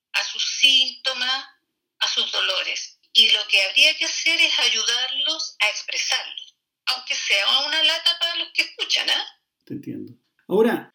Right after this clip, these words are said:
Speaker 2: mira, sa-, sabemos que caminar, por ejemplo, ayuda mucho porque se activan los músculos, la circulación, respiramos también mejor, entre otras cosas. Eh, te, te voy a dar un plano bien concreto. Tú, en general,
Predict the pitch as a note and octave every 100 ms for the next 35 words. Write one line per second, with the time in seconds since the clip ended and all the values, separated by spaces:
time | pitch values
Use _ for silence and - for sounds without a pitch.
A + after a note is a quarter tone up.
0 | - B3 E3+ C#3 - A#3 - A3+ C#4 F4
1 | - C4 E3 D#3 D3+ E3+ E3+ C#3+ D#3+ C#3+
2 | D3 C#3 D3 C3+ D#3 D3 C3 B2 - C3+
3 | B2 A2 B2 - D3+ C3+ A#2+ A#2 D3 C3
4 | - C#3 B2 A#2 A#2 C#3 C3+ C3 - B2+
5 | B2 - D3 C#3 C3+ B2+ A#2+ B2+ C3 C#3+
6 | C#3 D3+ D3 C3+ B2+ B2 B2+ B2 - D3+
7 | C#3+ B2 A#2+ D#3+ D3 C3+ - D3+ C3 A#2
8 | - _ _ _ _ _ _ _ _ D#3
9 | D3 C3+ C3 B2+ C3 - C4+ C4 - D3+
10 | D#3+ F#3 G3 F3+ G3+ F3+ G3+ G3+ F3+ F#3+
11 | B3 B3 E3+ C#3 F#3 F3+ C#3 A#2+ A#2+ _
12 | _ _ - D4 - A#3+ A3 A3 B3 A#3+